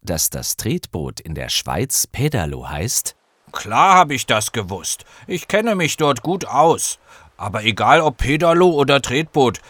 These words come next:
Speaker 2: das ist sehr anstrengend.
Speaker 1: Du musst ja gar nichts machen, Klecks. Deine Beine sind eh zu kurz für die Pedale. Ich trete und du kannst dafür das Steuer übernehmen.
Speaker 2: Oh,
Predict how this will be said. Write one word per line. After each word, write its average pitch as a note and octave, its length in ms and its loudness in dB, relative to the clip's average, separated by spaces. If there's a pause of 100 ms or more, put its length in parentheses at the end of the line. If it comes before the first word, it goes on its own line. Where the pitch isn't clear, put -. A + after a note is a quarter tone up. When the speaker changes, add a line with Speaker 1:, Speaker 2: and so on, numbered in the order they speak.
(240)
Speaker 2:
das B2 200 -8
ist F#3 260 -6
sehr C#3+ 440 0
anstrengend. A2+ 1080 -2 (280)
Speaker 1:
Du C#3+ 120 -6
musst C#3+ 300 -2
ja F3 100 2
gar B2 200 2
nichts F3 300 -2
machen, D#3 340 -2
Klecks. - 460 -6 (120)
Deine E3 300 -2
Beine D#3 320 2
sind G3 280 -2
eh - 140 -4
zu F3 180 0
kurz B2+ 320 -2
für A#2 140 -4
die G#2+ 120 -4
Pedale. F2+ 580 -2 (360)
Ich B2 280 -4
trete A3 500 -2
und B2 240 -4
du A3 100 -2
kannst E3 340 -4
dafür B2 240 -2
das A#2 160 -2
Steuer B2 380 0
übernehmen. F#2 580 -6
Speaker 2:
Oh, A#2+ 140 -4